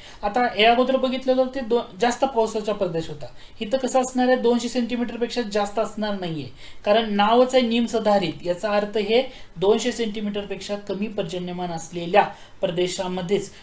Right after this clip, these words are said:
तुम्हाला उष्णकटिबंधीय निम सदाहरित अरण्य पाहायला मिळतील. ओके, म्हणजे ही अवस्था कोणत्या प्रकारची आहे असं विचारलं तर इकडून सदाहरित अरण्य घ्या, इथून सदाहरित अरण्य घ्या, इकडून पानझडीची अरण्य घ्या,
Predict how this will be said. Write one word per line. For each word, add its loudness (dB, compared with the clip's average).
तुम्हाला -4
उष्णकटिबंधीय -8
निम -4
सदाहरित -4
अरण्य -8
पाहायला -6
मिळतील. -6
ओके, -4
म्हणजे 0
ही 2
अवस्था 4
कोणत्या 2
प्रकारची -4
आहे 4
असं -2
विचारलं 0
तर -4
इकडून -2
सदाहरित -2
अरण्य 0
घ्या, -6
इथून -10
सदाहरित -8
अरण्य -8
घ्या, -6
इकडून -8
पानझडीची -6
अरण्य -8
घ्या, -8